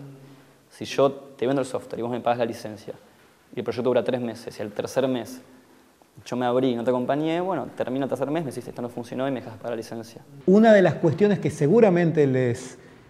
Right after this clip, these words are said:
Speaker 2: les, eh, tratan de explicar a ustedes en las incubadoras es el, el beneficio de la escalabilidad,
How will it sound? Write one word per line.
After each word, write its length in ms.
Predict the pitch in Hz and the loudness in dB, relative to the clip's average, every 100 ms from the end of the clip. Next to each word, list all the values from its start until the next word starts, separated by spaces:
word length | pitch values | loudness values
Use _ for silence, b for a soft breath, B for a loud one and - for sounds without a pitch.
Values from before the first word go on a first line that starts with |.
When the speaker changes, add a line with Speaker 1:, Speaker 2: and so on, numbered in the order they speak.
| b - | b -2
Speaker 2:
les, 520 | 139 135 131 - - - | 2 4 2 -2 -14 -10
eh, 80 | 156 | -8
tratan 480 | 127 151 165 170 156 | -2 4 4 6 4
de 80 | 135 | 4
explicar 440 | - 131 120 165 | 2 0 6 6
a 20 | |
ustedes 460 | 151 147 156 143 - | 6 6 6 6 4
en 100 | 123 | -2
las 160 | 117 131 | -4 -6
incubadoras 600 | 117 147 170 190 175 170 | 0 2 4 4 4 2
es 160 | 160 156 | 0 2
el, 300 | 135 123 117 B B B | 2 0 -4 B B B
el 100 | 127 | -2
beneficio 420 | 131 127 156 165 | 0 0 4 4
de 80 | 139 | 4
la 80 | |
escalabilidad, 800 | 123 - 139 127 123 127 135 123 | 2 -2 -2 0 2 4 4 2